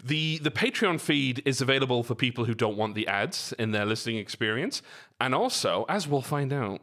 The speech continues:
very soon in this very episode, or an announcement, uh, or bonus con-, uh, announcement, the Patreon feed will be getting episodes early.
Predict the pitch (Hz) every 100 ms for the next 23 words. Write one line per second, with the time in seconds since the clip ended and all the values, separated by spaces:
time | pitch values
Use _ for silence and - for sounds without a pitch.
0 | _ 135 180 175 - 180 110 92 - 277
1 | 190 185 - 208 156 131 175 151 127 82
2 | 69 - - - - 107 107 104 110 156
3 | - - 85 113 - - - _ 107 101
4 | 104 104 113 254 311 139 - 110 95 -
5 | 294 466 453 415 381 302 175 - 110 113
6 | - - 113 117 180 - 117 101 104 98
7 | - 101 110 143 156 139 147 120 120 131
8 | 135 - 95 98 - - _ - 120 113
9 | 85 73